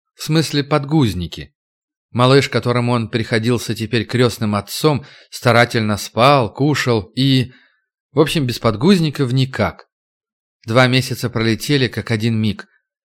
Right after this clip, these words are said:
Максим прочно поселился в одной комнате с Егором у окна. Из кривой рамы, несмотря на законопаченный в щели мох, изрядно дуло, но печка жарила исправно, так что жизнь была вполне сносной.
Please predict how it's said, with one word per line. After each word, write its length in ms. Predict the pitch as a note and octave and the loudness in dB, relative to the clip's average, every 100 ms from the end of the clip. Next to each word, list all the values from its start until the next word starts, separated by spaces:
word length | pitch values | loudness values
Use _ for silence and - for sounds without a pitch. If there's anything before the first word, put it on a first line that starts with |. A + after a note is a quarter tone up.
| _ - | _ -6
Максим 360 | A2+ - D#3+ | -2 0 0
прочно 440 | B2+ C3+ D3+ - A2+ | 2 2 2 -2 -4
поселился 640 | A2 - A#2 C#3+ C#3+ A2 | -4 -2 0 0 0 -2
в 60 | G#2+ | -2
одной 260 | G#2 A#2 | 0 -2
комнате 480 | A2 C#3 C#3+ C3 C3 | -2 0 0 0 -4
с 100 | - | -4
Егором 580 | C3+ B2 C3 A#2+ F2+ E2 _ _ | -4 0 2 2 2 -6 _ _
у 100 | G#2+ | -2
окна. 480 | G#2+ - A#2 G2 - _ _ _ _ _ _ | -2 0 0 0 -4 _ _ _ _ _ _
Из 160 | A2 - | -10 0
кривой 340 | C3 C3+ C3+ | 2 4 4
рамы, 400 | B2+ C#3+ C#3 G2 - _ _ | 4 2 0 -4 -8 _ _
несмотря 500 | A2+ A2+ A#2 A2+ B2 | -6 -4 -4 0 0
на 160 | A#2+ A2+ | 0 0
законопаченный 880 | A2 A#2+ A#2 G#2+ B2+ B2 A#2 G#2 F#2+ | -2 -2 -4 0 0 2 -2 -4 -4
в 40 | |
щели 420 | - - A#2+ G#2+ | -6 -2 0 0
мох, 420 | G2+ B2 C#3+ - _ _ _ | 0 0 -2 -4 _ _ _
изрядно 500 | - A2+ B2+ A#2 A#2+ | -2 0 2 2 0
дуло, 480 | A#2 A2 C3+ A2 E2+ - _ _ | -2 0 2 2 -2 -8 _ _
но 120 | B2 | 0
печка 380 | A#2+ E3 - A#2+ | 2 2 0 -2
жарила 420 | G2+ C#3+ C#3 B2 | 2 2 4 2
исправно, 640 | A2 - A#2+ C#3 C#3 A2 - _ _ - | -2 -2 2 2 2 -2 -6 _ _ -6
так 160 | A#2 | -6
что 240 | - A#2+ G#2 | -4 -2 0
жизнь 320 | B2 D3 A2 | 0 0 -2
была 240 | A2 B2 | 0 0
вполне 420 | A#2 B2 A#2+ B2 | 0 0 0 0
сносной. 600 | A2+ - B2 F#2+ - D#2 | -4 -4 -4 -4 -10 -14